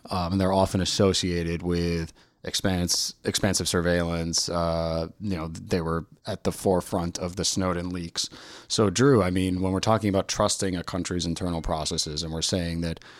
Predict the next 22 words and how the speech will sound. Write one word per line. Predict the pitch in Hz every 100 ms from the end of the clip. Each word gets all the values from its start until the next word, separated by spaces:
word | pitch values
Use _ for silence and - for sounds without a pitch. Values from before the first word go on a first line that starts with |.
| -
you're | 107
kind | 98 107 98
of | 92
on | 92
the | 90
list | 92 90 - - -
of | 110 92
okay | 87 - 95 87
countries, | 95 82 - - - -
and, | 80
you |
know, | 78
we | 78
have | 82
this | 78 -
long | 98 98 92
history | 87 82 - 87
and | 80
a |
great | 82 110 87
relationship, | 90 82 82 87 85 90 82 82
and | 82 80